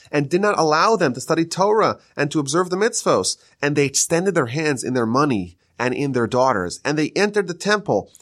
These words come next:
and they damaged it, and they defiled the sacred,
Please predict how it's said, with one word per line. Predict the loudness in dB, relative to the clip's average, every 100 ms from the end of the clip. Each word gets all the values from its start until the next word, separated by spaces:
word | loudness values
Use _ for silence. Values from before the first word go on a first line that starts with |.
| -2
and | 0
they | 0
damaged | 2 2 0 -2 -6
it, | -6 -2
and | -2
they |
defiled | 0 -2 0 2 2 2
the | 0
sacred, | 0 0 -2 -6 -8